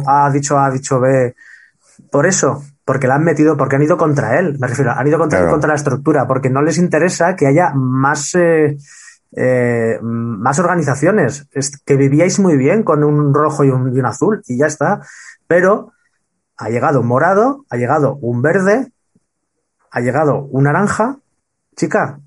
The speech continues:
Speaker 1: eh, pues, mm, mejor que puedas elegir y mejor que te abran la puta cabeza, que la tenías cerrada hace muchos años.
Speaker 2: Ya, pero
Speaker 1: Eso
Speaker 2: la
Speaker 1: es lo único que se
Speaker 2: gente,
Speaker 1: le critica a Pablo Iglesias. Y ojo,
Speaker 2: a la
Speaker 1: un
Speaker 2: gente
Speaker 1: momento,
Speaker 2: eso le da
Speaker 1: un mo-,
Speaker 2: miedo.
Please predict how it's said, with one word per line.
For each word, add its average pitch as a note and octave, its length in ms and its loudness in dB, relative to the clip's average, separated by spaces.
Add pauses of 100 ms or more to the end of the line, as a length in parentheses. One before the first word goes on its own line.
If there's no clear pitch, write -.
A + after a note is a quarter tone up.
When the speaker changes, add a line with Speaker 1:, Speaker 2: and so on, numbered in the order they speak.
Speaker 1:
eh, A#2 480 0 (380)
pues, A2+ 340 -4
mm, A2 420 -8
mejor A2 320 -2
que F#3+ 120 2
puedas G3 360 0
elegir D#3+ 460 2
y D3+ 80 4
mejor C#3 200 2
que G3 120 0
te F3+ 120 2
abran D#3 280 2
la C#3+ 100 2
puta C#3+ 180 0
cabeza, C#3+ 300 0
que D3 60 0
la C3 100 2
tenías C3 260 -2
cerrada D#3 320 2
hace D3 160 -2
muchos C3+ 280 0
años. G2+ 340 -16 (640)
Speaker 2:
Ya, G#2 140 4
pero - 120 2
Speaker 1:
Eso - 100 2
Speaker 2:
la - 20 4
Speaker 1:
es G#3+ 60 4
lo G#3+ 60 4
único G3+ 140 2
que - 80 2
se - 60 2
Speaker 2:
gente, - 140 2
Speaker 1:
le E3 60 -4
critica D#3+ 180 0
a D3+ 40 0
Pablo D3 220 2
Iglesias. B2 440 -2
Y C#3+ 100 2
ojo, F3 100 4
Speaker 2:
a - 40 2
la - 60 2
Speaker 1:
un - 60 -4
Speaker 2:
gente E3+ 120 0
Speaker 1:
momento, E3 140 2
Speaker 2:
eso B2 120 0
le G#2+ 80 4
da F#2+ 100 2
Speaker 1:
un E2+ 40 0
mo-, - 60 0
Speaker 2:
miedo. E2+ 180 2